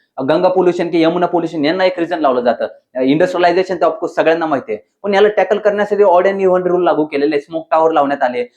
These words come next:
परत रस्त्याच्या कडेला नाही का, ते प-, म्हणजे काय म्हणतो आपण, हे नाही का, अ, पाण्याचा छिडकाव केला जातो, म्हणजे एअर पोल्युशन कमी दाखवण्यासाठी. पण असा डुप्लिकेटपणा किती दिवस चालणार आहे ना, याला कधी ना कधी टॅकल करावं लागणार आहे.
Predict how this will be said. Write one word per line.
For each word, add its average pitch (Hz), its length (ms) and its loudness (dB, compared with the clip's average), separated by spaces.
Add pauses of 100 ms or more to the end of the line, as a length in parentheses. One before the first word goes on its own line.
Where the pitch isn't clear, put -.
(180)
परत 185 180 2
रस्त्याच्या 202 380 2
कडेला 196 320 2
नाही 185 140 -2
का, 160 120 2 (300)
ते 180 80 2
प-, 180 140 -2
म्हणजे 139 580 0
काय 180 180 0
म्हणतो 160 180 -2
आपण, 165 200 -2
हे 156 60 -2
नाही 180 120 -4
का, 117 120 0 (300)
अ, 139 80 0
पाण्याचा 185 420 -2
छिडकाव 185 240 0
केला 170 200 2
जातो, 139 220 0
म्हणजे 156 200 2
एअर 185 100 4
पोल्युशन 180 360 0
कमी 165 220 -6
दाखवण्यासाठी. 135 540 -6
पण 190 160 -4
असा 185 160 0
डुप्लिकेटपणा 214 640 0
किती 214 240 -4
दिवस 190 140 4
चालणार 143 300 -4
आहे 135 100 -2
ना, 165 100 -6
याला 156 200 2
कधी 175 220 -2
ना 190 80 -6
कधी 185 180 -4
टॅकल 170 280 -4
करावं 143 280 0
लागणार 123 300 -4
आहे. 104 80 -20